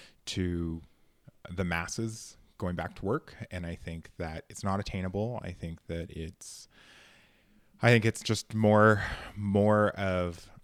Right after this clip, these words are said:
an indicator of to how far we have to go until we're back to work, which is what everybody truly wants. So, yeah, I think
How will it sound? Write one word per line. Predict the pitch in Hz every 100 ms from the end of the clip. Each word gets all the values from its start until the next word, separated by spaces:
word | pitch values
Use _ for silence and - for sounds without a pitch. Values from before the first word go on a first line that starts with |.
| _
an | 107 98
indicator | 90 - 92 87 85
of | 82 -
to | - 90 82 82
how | - 90
far | - 85
we | 82 90
have | 82 -
to |
go | - 90 120
until | 113 85 - 82
we're | 82 78 78 - _ - - -
back | 82 -
to | 87
work, | 110 -
which | 87 -
is | -
what | 80
everybody | 82 85 85 82
truly | - 92 87
wants. | 82 85 127 -
So, | - 80 - - - - - - _
yeah, | - 170 - - - - - - -
I | 107
think | 104 -